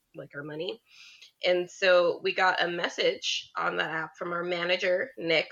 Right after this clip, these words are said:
who is the owner's son. And it went to every girl at Cheetahs, and it said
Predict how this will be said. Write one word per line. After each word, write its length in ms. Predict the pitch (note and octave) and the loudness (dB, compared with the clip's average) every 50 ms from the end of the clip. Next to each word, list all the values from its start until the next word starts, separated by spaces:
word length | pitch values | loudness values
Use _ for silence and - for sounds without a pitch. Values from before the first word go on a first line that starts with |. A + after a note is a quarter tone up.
| - - | -10 -8
who 140 | F#3 E3+ E3 | -6 -6 -6
is 100 | F3+ F3 | -6 -6
the 140 | F3+ D3+ D3+ | -8 -6 -6
owner's 320 | D#3 D#3+ F3+ G#3+ A3 - | -6 -4 -6 -6 -8 -6
son. 340 | - F3+ A2 D3 F3 A3 - _ _ _ _ _ _ _ _ _ _ _ _ _ _ _ _ _ _ _ _ _ _ - | -6 -4 -4 -4 -6 -8 -14 _ _ _ _ _ _ _ _ _ _ _ _ _ _ _ _ _ _ _ _ _ _ -2
And 120 | F3+ F3+ | 2 2
it 80 | F3 E3+ | 4 4
went 180 | F3+ F3 F3 - | 4 2 2 0
to 140 | - - | 0 2
every 240 | D#3+ E3+ E3+ G3+ G3 | 2 2 2 0 -2
girl 260 | F#3 - F3 F3 E3+ D3+ | 0 2 2 4 4 4
at 120 | - - | 2 0
Cheetahs, 640 | - - E3 D3 D#3 D3 D3+ D3 C#3+ - - - - _ _ - _ _ _ _ _ _ - - | -4 -6 -2 2 2 2 2 2 -2 -6 -20 -20 -20 _ _ -20 _ _ _ _ _ _ -6 -2
and 280 | E3+ E3+ E3+ E3+ E3 | 0 2 2 2 2
it 300 | - - E3 E3 E3 - | 2 2 2 2 2 -2
said 560 | - - F3 E3 E3+ E3 D#3+ D#3+ D#3+ D#3 - | -6 -4 -2 0 0 0 0 0 0 -2 -4